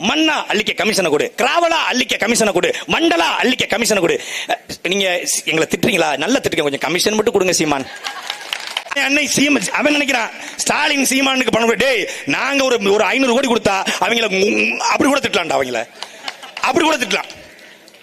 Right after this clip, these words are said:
அப்படி கூட திட்டலாம். போடா திராவிடமே, போயா கருணாநிதி,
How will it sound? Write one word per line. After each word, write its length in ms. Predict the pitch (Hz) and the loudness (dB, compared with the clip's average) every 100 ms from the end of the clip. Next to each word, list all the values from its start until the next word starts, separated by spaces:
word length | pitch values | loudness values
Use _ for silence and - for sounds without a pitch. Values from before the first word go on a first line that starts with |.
| - - - | -20 -12 -4
அப்படி 260 | 196 349 | -4 0
கூட 140 | 330 - | 0 0
திட்டலாம். 360 | 277 226 135 - - - - | 0 0 -2 -8 -20 -20 -4
போடா 240 | - 269 277 | 0 0 0
திராவிடமே, 640 | - 233 233 185 127 - - - - - | 0 0 0 0 -2 -6 -12 -20 -10 0
போயா 260 | 330 - | 2 2
கருணாநிதி, 500 | - 269 294 233 135 | 0 0 0 0 -2